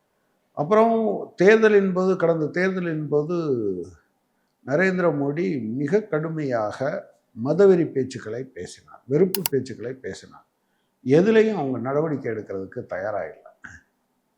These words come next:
இப்படி நீங்க தொடர்ச்சியா சொல்லிக்கொண்டே போக முடியும். அதனுடைய உச்சம்தான்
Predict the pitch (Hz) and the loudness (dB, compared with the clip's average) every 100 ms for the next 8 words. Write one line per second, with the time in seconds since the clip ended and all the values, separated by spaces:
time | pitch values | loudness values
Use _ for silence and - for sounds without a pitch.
0 | _ _ _ _ _ - 151 190 170 156 | _ _ _ _ _ -6 0 6 6 6
1 | 135 131 143 135 127 160 196 196 214 220 | 2 0 0 0 0 2 4 2 2 2
2 | 208 160 160 160 151 147 160 - 120 120 | 4 0 -2 -2 -2 -4 -4 -6 -6 -8
3 | 92 78 71 _ _ - 135 214 220 202 | -14 -16 -20 _ _ -8 4 6 10 10
4 | 196 185 180 165 156 143 127 127 156 147 | 10 6 2 0 -2 -2 -4 -4 -4 4
5 | 208 190 185 | 4 6 0